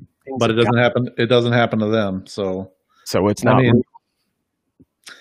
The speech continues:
Speaker 1: I can't
Speaker 2: Now
Speaker 1: tell you how many times I've been har-, harassed by cops. And like I say, I'm, I'm a white dude. So if it's
Speaker 2: And I'm
Speaker 1: happening to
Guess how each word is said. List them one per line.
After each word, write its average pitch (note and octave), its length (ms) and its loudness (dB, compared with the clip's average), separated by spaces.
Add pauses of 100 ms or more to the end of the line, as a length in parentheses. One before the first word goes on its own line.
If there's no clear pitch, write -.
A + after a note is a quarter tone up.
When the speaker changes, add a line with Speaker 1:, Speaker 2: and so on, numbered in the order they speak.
(160)
Speaker 1:
I C#3 100 2
can't D#3 140 4
Speaker 2:
Now C#3 80 6
Speaker 1:
tell C#3 140 4
you B2+ 80 4
how B2 60 0
many A#2 180 -2
times A2 160 -2
I've A#2 160 0
been G#2+ 140 -2
har-, F#2+ 260 -6
harassed G#2 360 -2
by F#2+ 140 -2
cops. G2 400 -6 (300)
And A2 100 -4
like G2+ 180 -2
I G#2+ 60 0
say, G2 320 0
I'm, F2+ 340 -8
I'm G#2 100 -8
a - 20 -10
white F#2 240 -6
dude. D#2+ 280 -10
So E2 280 -8 (160)
if A#2 160 -12
it's G2+ 140 -6
Speaker 2:
And A#2 60 0
I'm A#2 40 2
Speaker 1:
happening A2 200 -2
to G#2 80 -6